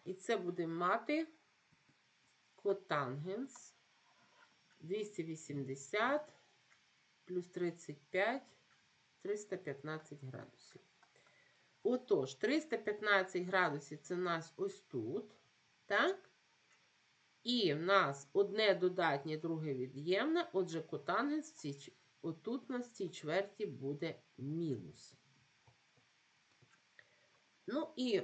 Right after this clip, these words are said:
восьме, так, це було сьоме. Восьме. Тангенс п'ять пі на шість. П'ять пі на шість буде тангенс. П'ять на сто вісімдесят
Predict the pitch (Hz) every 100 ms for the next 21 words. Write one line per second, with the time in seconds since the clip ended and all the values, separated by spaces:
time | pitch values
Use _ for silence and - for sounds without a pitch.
0 | - 165 175 180 151 151 - 202 214 285
1 | 370 - _ _ _ _ _ _ - 143
2 | - 170 160 123 120 - 120 98 117 254
3 | - - _ _ _ - _ _ - 160
4 | 160 131 135 - 214 359 - - - _
5 | _ _ _ - _ 196 220 330 330 320
6 | - 180 190 233 - 180 180 175 - -
7 | - - - - - _ _ _ 170 156
8 | 123 - _ - 127 101 - 135 139 117
9 | 113 - 147 156 254 311 - - _ -
10 | - 156 156 151 143 - 151 127 131 151
11 | 190 247 294 - - _ - _ _ _
12 | _ - 170 196 165 127 - 151 151 -
13 | - 175 143 143 - 147 151 147 156 -
14 | - 143